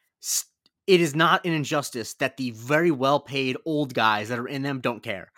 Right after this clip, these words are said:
Like, I, it, I, Michael Douglas does not have to give one shit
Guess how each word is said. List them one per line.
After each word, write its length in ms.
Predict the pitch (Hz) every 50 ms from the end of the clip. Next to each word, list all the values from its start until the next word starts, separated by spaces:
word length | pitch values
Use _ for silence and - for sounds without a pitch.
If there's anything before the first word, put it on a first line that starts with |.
| - 262 294 220
Like, 240 | 170 175 180 - 170 - -
I, 160 | 143 160 190 -
it, 160 | 220 202 214 - _ _ - 196
I, 380 | 208 - - - 196 254 240 233 226
Michael 240 | 208 226 262 240 233
Douglas 220 | 240 202 208 -
does 180 | - 143 120 120
not 180 | 151 165 151
have 120 | 151 160 -
to 80 | 135
give 180 | 127 139 123 113
one 460 | 120 131 139 147 143 147 151 160 160
shit 440 | - - - - - 135 107 92